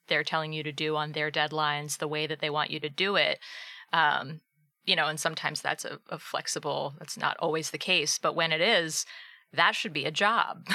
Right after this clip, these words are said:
<laughs> Like, they should be paying their half of, uh, of the, uh, Social Security and Medicare tax that otherwise goes to you for your responsibility when you're a, a contractor.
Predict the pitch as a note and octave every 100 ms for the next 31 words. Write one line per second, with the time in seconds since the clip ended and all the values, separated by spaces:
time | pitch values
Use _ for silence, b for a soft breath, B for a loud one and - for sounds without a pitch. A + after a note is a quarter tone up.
0 | - - E3+ - D#3 - D#3+ E3+ D#3+ E3
1 | D#3+ E3 E3+ B B - E3 E3+ E3+ D#3
2 | E3 D#3+ D#3 D3 - - D#3 D3 - -
3 | - D#3 D3 - - - _ _ _ -
4 | C3+ D3 B2+ - - - - G3 - D#3+
5 | D#3+ F3 F3 E3+ E3+ E3 A3+ - - -
6 | - - - - C#3+ D3+ - E3+ E3 E3
7 | D#3 E3+ D#3 D3 - D3+ F#3+ - - -
8 | C#3+ C#3 F#3 D3+ - - - - C#3 D3
9 | D3 D#3+ D3+ C#3 D3 - D3 - D#3 E3
10 | - D#3 - F3+